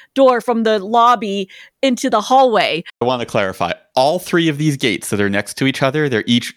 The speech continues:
Speaker 2: deeply themed and beautiful and visible from outside the store. They're just doorways to the hallway.
Speaker 1: A common hallway.
Speaker 2: This is just a function of the space, and I,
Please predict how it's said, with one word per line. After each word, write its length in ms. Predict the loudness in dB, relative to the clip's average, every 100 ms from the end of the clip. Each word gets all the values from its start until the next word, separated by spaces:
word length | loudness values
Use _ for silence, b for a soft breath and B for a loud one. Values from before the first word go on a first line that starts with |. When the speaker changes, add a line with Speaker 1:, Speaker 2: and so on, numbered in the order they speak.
| -12
Speaker 2:
deeply 440 | -6 -6 -4 -8 -6
themed 380 | -6 -6 -4
and 120 | -6 -4
beautiful 500 | -4 -4 -2 -2 0
and 120 | -2
visible 480 | -2 -2 0 -2 -2
from 220 | -4 -4
outside 440 | -6 -6 -4 -2 -2
the 80 |
store. 440 | -6 -2 -2 -2 -4 B B B B
They're 120 | -2 -2
just 480 | -2 -2 -2 -2
doorways 580 | 0 2 2 2 0 -4 _
to 120 | -6
the 120 | -2 -4
hallway. 800 | -2 -2 0 0 0 0 -4 _ _
Speaker 1:
A 100 | -8
common 400 | -6 -2 0 0
hallway. 540 | 0 0 0 -2 -6 -18 _ _
Speaker 2:
This 140 | -4 -2
is 100 | -2
just 180 | -2 -2
a 80 |
function 420 | -2 -4 -2 0 0
of 120 | 0
the 100 | -4
space, 440 | -2 0 0 -2
and 160 | -4 -2
I, 160 | -4